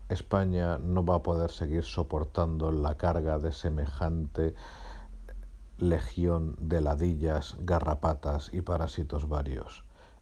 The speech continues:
Estos ejemplos que les he dado son completamente ciertos. Lo único que, claro, no les he dado detalles que no pueden ustedes comprobar, pero sí que se podría pedir para ciertas grandes industrias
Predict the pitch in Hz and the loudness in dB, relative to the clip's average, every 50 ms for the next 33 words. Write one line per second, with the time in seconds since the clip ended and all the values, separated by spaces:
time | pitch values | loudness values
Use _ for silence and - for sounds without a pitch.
0 | - - 92 - - 101 87 - 80 71 69 87 87 85 - - 73 71 - - | -2 -2 -2 0 0 -2 -2 0 0 -2 0 0 -2 -2 -2 -2 -4 -4 -4 -4
1 | - 73 69 67 - - 76 78 80 80 78 78 80 78 - - - - 95 90 | -4 -2 -2 -2 -2 -2 0 0 2 2 2 0 0 -2 -4 -10 -4 0 2 2
2 | 87 82 76 - 71 71 69 - 73 73 69 73 67 65 65 67 69 71 - - | 2 0 -2 -2 -2 -2 -2 -2 -2 -4 -2 -2 -4 -4 -2 -4 -4 -4 -6 -6
3 | - - - 92 90 90 - - 78 76 76 - - - - - - - - - | -6 0 2 2 2 2 0 -2 -2 -2 -2 -4 -8 -18 -18 -18 -18 -18 -16 -18
4 | - - - - - 107 113 123 123 117 107 - 95 104 95 - - 95 90 80 | -18 -16 -10 0 2 4 4 4 4 2 2 2 4 4 4 4 4 4 4 4
5 | 76 73 78 85 90 95 92 90 - 101 90 87 87 87 82 80 78 73 78 78 | 2 0 2 2 4 4 4 4 2 2 4 4 4 4 4 2 2 0 -2 -2
6 | 71 - 98 95 90 85 87 87 85 - - - - 82 90 90 80 - 90 82 | 0 2 4 4 4 4 4 2 0 -2 -4 -4 -2 0 2 0 2 2 2 2
7 | 82 80 76 78 73 - - 80 73 71 73 - - 87 82 73 - - 87 98 | 2 2 0 -2 -4 -2 0 0 0 0 -2 -2 -2 -2 -2 0 2 4 4 6
8 | 113 95 - - - - - - - - - - - - - 90 87 87 85 - | 6 6 4 2 -8 -16 -16 -16 -14 -16 -16 -16 -12 -2 2 4 6 6 4 2
9 | - - 127 - - 120 - - 85 73 - 76 76 73 71 73 73 73 71 - | 0 -4 -6 -2 -2 -2 2 2 0 2 2 2 2 2 2 0 0 0 0 0
10 | 71 73 80 87 85 80 - - 82 76 76 73 - - 98 98 92 90 - 101 | 0 0 2 2 2 0 0 0 0 0 0 0 0 2 2 2 2 4 2 2
11 | 90 80 85 82 80 80 78 73 71 - - 78 71 73 73 82 95 98 - - | 2 4 2 2 2 0 0 -2 -2 -2 -2 -2 -2 0 2 2 0 0 -2 -6
12 | - 71 69 65 62 57 - - | -4 -2 0 0 -2 -4 -6 -8